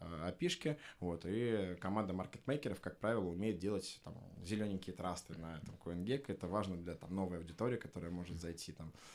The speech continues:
м, и проанализировав проект, понять, а, стоит ли инвестировать там или нет. Вот.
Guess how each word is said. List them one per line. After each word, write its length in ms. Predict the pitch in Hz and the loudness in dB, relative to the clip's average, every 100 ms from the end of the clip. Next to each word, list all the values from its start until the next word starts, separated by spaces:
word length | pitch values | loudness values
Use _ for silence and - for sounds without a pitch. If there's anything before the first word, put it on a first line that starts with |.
| - - - | -18 -16 -8
м, 220 | 85 82 82 82 76 | -6 -6 -6 -8 -6
и 340 | 85 85 82 85 - - - | -4 -4 -4 -6 -8 -14 2
проанализировав 720 | 98 101 104 98 104 90 85 - | 6 6 6 6 4 4 0 0
проект, 300 | 95 123 - | 4 4 2
понять, 460 | - 92 90 80 - | -2 0 0 -4 -6
а, 160 | 80 78 | -6 -6
стоит 320 | - 87 - | -2 -2 -2
ли 60 | 85 | -6
инвестировать 520 | 82 - 117 98 - | -8 -4 -2 -2 -4
там 180 | 80 73 | -8 -6
или 260 | 87 87 | -4 -4
нет. 180 | 85 73 - - - - - | -4 -8 -14 -18 -18 -18 -12
Вот. 140 | 76 | -10